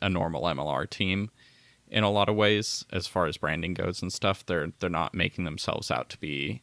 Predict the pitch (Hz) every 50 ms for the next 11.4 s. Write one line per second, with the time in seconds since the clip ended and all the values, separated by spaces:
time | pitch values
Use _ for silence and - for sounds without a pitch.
0 | _ _ _ _ _ _ _ _ - 98 76 55 65 - - - - - - -
1 | - 98 87 92 95 98 104 120 - - - - 92 90 98 - - - 101 78
2 | 64 69 69 62 101 - - - - - _ _ _ - - - - - _ _
3 | _ - 92 90 90 87 82 80 73 - - - - - 62 - - - - 92
4 | 90 - - 101 98 98 98 - 104 85 107 - - 110 107 - - 120 110 -
5 | 120 127 127 - - - - - - _ _ - - - - - _ _ _ _
6 | - 98 92 - - _ _ _ _ _ - - _ _ _ _ _ _ _ -
7 | 90 87 - - - - - 76 69 - - _ - - 90 90 98 - - -
8 | 87 76 - - _ _ - - - _ _ _ _ _ _ _ - - - -
9 | 120 135 127 107 123 117 104 92 90 82 90 - - - 95 - - - 90 87
10 | - - - - - - - - - - 87 82 90 92 - - 78 67 - 98
11 | - - - 50 50 - -